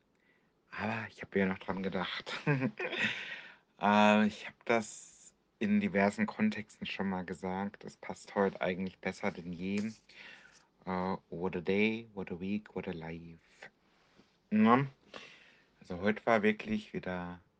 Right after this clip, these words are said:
sehr extrem. Wie auch schon die Tage davor, ne? Also ich, ist jetzt hier, glaub ich, die, der vierte, ähm, Podcast oder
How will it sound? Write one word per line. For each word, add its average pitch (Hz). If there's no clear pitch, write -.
sehr 92
extrem. 143
Wie 98
auch 98
schon 92
die 92
Tage 90
davor, 87
ne? 87
Also 80
ich, 85
ist -
jetzt 92
hier, 95
glaub 90
ich, -
die, 92
der 92
vierte, -
ähm, 110
Podcast -
oder 92